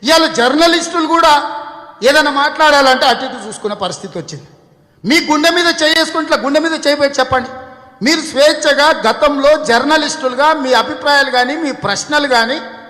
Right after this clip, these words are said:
మీరు సమస్యల మీద పత్రికలలోనో, టీవీలలోనో విశ్లేషణ చేసినట్టుగా ఈరోజు ఉందా? జర్నలిస్టులుగా మిమ్మల్నే ఒత్తిడి చేసి, మీ వృత్తిని మిమ్మల్ని నిర్వహించకుండా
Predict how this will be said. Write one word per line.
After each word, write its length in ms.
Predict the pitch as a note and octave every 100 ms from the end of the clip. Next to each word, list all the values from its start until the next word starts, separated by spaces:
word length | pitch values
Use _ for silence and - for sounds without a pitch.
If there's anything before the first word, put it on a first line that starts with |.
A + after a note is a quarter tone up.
| - - - _ _ _ _ _ -
మీరు 240 | G#3+ G#3+ G3
సమస్యల 520 | G#3+ C4 D#4 D4+ D4
మీద 140 | D4
పత్రికలలోనో, 880 | C#4+ C#4+ A3+ C4+ C#4+ C4+ C4 C4 C#4
టీవీలలోనో 920 | C#4 A#3 B3+ C4+ C4 B3 B3 A#3 - - - -
విశ్లేషణ 520 | G3+ - D#4+ E4+ -
చేసినట్టుగా 680 | D#4+ D#4+ C4+ C4+ C4 B3+ C#4
ఈరోజు 500 | D4 A#3+ A#3+ B3+ C4
ఉందా? 720 | G#3+ A3 G#3 A3 F#3+ D3 - - - - - _ _ _
జర్నలిస్టులుగా 880 | D3+ A3+ C#4+ E4 E4 D4 E4+ D#4+ D#4+
మిమ్మల్నే 540 | D4 A#3 C4 D#4+ E4
ఒత్తిడి 440 | E4 D4 C#4+ E4 D#4
చేసి, 280 | D#4+ D#4+ D#4+
మీ 200 | B3 D4+
వృత్తిని 520 | B3 B3+ - F4+ F#4
మిమ్మల్ని 380 | F4 E4+ D#4+ D4+
నిర్వహించకుండా 1040 | C#4+ C#4+ D4 D4 C#4+ C4 A3+ B3+ -